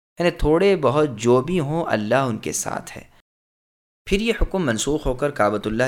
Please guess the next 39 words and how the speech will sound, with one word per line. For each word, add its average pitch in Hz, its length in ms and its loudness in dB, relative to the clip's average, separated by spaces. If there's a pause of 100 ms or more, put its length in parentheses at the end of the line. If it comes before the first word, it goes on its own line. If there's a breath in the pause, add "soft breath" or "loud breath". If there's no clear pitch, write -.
کی 113 100 -8
طرف 113 280 0
متوجہ 143 520 -2
ہونا 120 300 -2
فرض - 340 -8
ہوا۔ - 160 -10 (720 soft breath)
اس 135 240 0
قول 151 260 4
میں 170 140 -2
جو 147 160 -2
یہ 135 180 0
لفظ 123 380 0
ہیں 135 440 -6 (240)
کہ - 140 -6
اللہ 151 300 2
سے 156 160 -4
کوئی 139 220 -2
جگہ 120 360 0
خالی 107 300 -4
نہیں، 120 400 -6 (260 soft breath)
اگر 123 200 2
اس 135 100 -4
سے 135 140 -4
مراد 117 360 0
اللہ 113 280 0
تعالیٰ 113 300 -2
کا 113 140 -2
علم 127 260 -2
ہو 131 180 -6
تو 151 160 -8
صحیح 104 400 -6
ہے، 95 180 -14 (600)
کوئی 143 220 2
اللہ 135 360 2
کے 113 180 -6
علم 120 160 -2
سے 123 160 -8
خالی 92 340 -10
نہیں، 107 380 -10